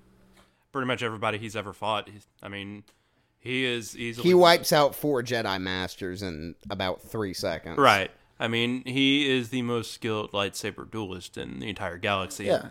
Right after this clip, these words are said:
Speaker 3: and I don't think they would take away from that in Clone Wars. And in Rebels, we see Darth Vader come and fight Ahsoka in what is a very, very, just one, wrecking emotionally moment, as well as, like,
Speaker 1: I think it's the best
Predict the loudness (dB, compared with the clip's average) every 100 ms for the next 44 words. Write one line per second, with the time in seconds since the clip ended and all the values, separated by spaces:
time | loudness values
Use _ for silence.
0 | 0 4 4 4 4 4 4 4 4 4
1 | 2 2 0 0 -2 0 2 2 2 0
2 | 0 -4 -2 -2 0 0 4 6 6 4
3 | 0 -2 -2 -2 0 2 6 6 4 4
4 | 6 6 4 0 -10 -20 -20 -20 _ -2
5 | 4 4 4 -2 2 4 4 0 -8 4
6 | 6 6 6 2 2 -2 -4 -6 -14 _
7 | _ -4 -4 -4 -10 -10 -2 6 8 8
8 | 4 2 2 -4 _ _ _ _ _ _
9 | -16 -14 -16 -14 -2 6 8 8 6 -6
10 | -20 _ 4 4 4 0 2 4 4 0
11 | -4 -6 -10 -10 -4 -2 4 6 6 6
12 | 4 4 2 -6 _ -20 -14 -4 -2 0
13 | -2 -6 -4